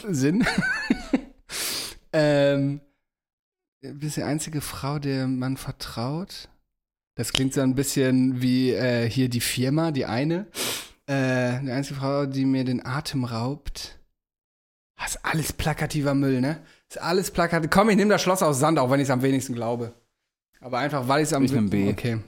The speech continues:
Speaker 1: dann wird es wohl richtig sein. <laughs>
Speaker 2: Mir den Atem raubt, glaube ich, bin mir neunundneunzig Prozent sicher.
Speaker 1: Würde vom Versmaß wahrscheinlich auch besser passen, aber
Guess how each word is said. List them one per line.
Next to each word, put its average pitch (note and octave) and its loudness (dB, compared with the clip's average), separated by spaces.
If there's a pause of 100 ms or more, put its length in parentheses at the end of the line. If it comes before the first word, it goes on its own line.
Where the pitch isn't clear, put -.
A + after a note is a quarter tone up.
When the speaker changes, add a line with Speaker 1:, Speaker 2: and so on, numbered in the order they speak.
(120)
Speaker 1:
dann A2 -6
wird A#2 -4
es B2 -6
wohl F3+ 0
richtig - -4
sein. A#2+ -2 (300)
<laughs> - -4 (140)
Speaker 2:
Mir E2 -6
den E2 -4
Atem F#2 -6
raubt, F#2+ -6
glaube C3 4
ich, G2 -2
bin A#2 0
mir A2 0 (460)
neunundneunzig F2 -6
Prozent F2+ -8
sicher. E2+ -12 (1200)
Speaker 1:
Würde C#3 0
vom C3+ 0
Versmaß C3+ 0
wahrscheinlich A#2 0
auch A2 -8
besser A2+ -4
passen, B2+ -4
aber C3 -4